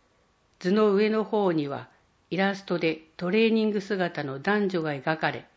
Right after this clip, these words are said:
それぞれの声が吹き出しで書かれています。男性の吹き出しには、足や腰、膝などの関節に負担をかけずに筋力をつけたい。女性の吹き出しには、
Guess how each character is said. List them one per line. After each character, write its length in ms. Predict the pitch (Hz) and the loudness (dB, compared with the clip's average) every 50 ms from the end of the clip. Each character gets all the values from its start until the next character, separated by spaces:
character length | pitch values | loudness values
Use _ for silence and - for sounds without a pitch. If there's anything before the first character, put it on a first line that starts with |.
| _ _ _ _ _ _ _ _ | _ _ _ _ _ _ _ _
そ 120 | - - 185 | -8 -2 2
れ 140 | 208 220 202 | 2 2 2
ぞ 100 | 214 180 | 2 0
れ 120 | 175 156 | 0 0
の 120 | 151 143 | -2 -4
声 320 | 139 - - 180 160 151 143 | -6 -4 -2 -2 -2 -2 -4
が 180 | - 113 - - | -6 -10 -10 -12
吹 240 | - - - - 202 | -16 -12 -8 -6 -4
き 20 | |
出 140 | 208 202 196 | -4 -4 -4
し 120 | 196 208 185 | -4 -4 -4
で 140 | 180 170 - | -4 -2 -2
書 120 | 170 170 | -4 -2
か 100 | - 214 | -2 -2
れ 160 | 196 185 156 | -2 -2 -2
て 140 | - - 147 | -4 -4 -6
い 120 | 135 123 120 | -6 -6 -8
ま 140 | 117 113 | -10 -12
す。 160 | - - - _ _ _ _ _ _ _ _ _ _ _ _ _ _ _ _ _ _ _ - | -14 -18 -20 _ _ _ _ _ _ _ _ _ _ _ _ _ _ _ _ _ _ _ -4
男 280 | - 190 202 202 196 | -2 -2 -2 -2 -4
性 260 | 196 - 214 196 196 190 | -4 -2 -2 0 0 0
の 180 | 196 196 185 | 0 0 -2
吹 220 | 190 190 - 190 185 | -2 -4 -4 -2 0
き 0 | |
出 120 | 180 175 | 0 -2
し 140 | - - 175 | -2 -2 -4
に 120 | 170 165 143 | -4 -4 -4
は、 180 | 135 127 - - _ _ _ _ _ _ _ - | -6 -10 -12 -16 _ _ _ _ _ _ _ -10
足 340 | - 151 156 - - 220 | -8 -8 -6 -6 -2 -2
や 120 | 202 180 151 | -2 -2 -2
腰、 500 | - - 147 - - - 160 - - - _ _ _ _ _ _ - | -4 -6 -10 -10 -8 -8 -8 -8 -8 -10 _ _ _ _ _ _ -10
膝 280 | - 175 175 208 214 | -6 -4 0 0 2
な 160 | 214 214 208 | 2 2 2
ど 140 | 190 180 156 | 2 2 0
の 100 | 147 139 | 0 -2
関 300 | - - 190 196 202 190 | -4 -2 -2 -2 -2 -2
節 260 | 196 208 190 - 185 | -4 -4 -4 -2 -2
に 220 | 170 165 156 156 - | -2 -2 -2 -4 -6
負 100 | - - | -8 -6
担 220 | - 208 208 202 202 | -2 -2 0 0 -2
を 80 | 190 | -2
か 140 | - 196 190 | -2 -4 -2
け 160 | 190 196 185 | 0 0 0
ず 120 | 185 170 147 | 0 -2 -6
に 200 | 131 135 - - | -6 -8 -8 -6
筋 240 | - 220 214 214 202 | -2 0 0 2 2
力 300 | 185 175 156 - - 143 | 0 0 -2 -2 -4 -6
を 100 | 131 127 | -6 -6
つ 120 | - - - | -8 -6 -4
け 120 | 180 175 | -4 -2
た 200 | 175 - 165 131 | -2 -2 -4 -4
い。 120 | 120 - - _ _ _ _ _ _ _ _ _ _ _ _ _ _ _ _ _ _ _ _ _ _ _ _ _ - | -6 -8 -16 _ _ _ _ _ _ _ _ _ _ _ _ _ _ _ _ _ _ _ _ _ _ _ _ _ -2
女 160 | 180 180 185 | 0 0 2
性 240 | 190 220 214 208 202 | 2 2 2 2 2
の 160 | 208 202 185 | 0 -2 -4
吹 180 | 190 - 190 170 | -6 -8 -8 -4
き 20 | |
出 120 | 180 180 | -4 -4
し 180 | 175 - 190 180 | -4 -4 -2 -2
に 140 | 180 170 143 | -2 -2 -2
は、 160 | 131 127 | -4 -8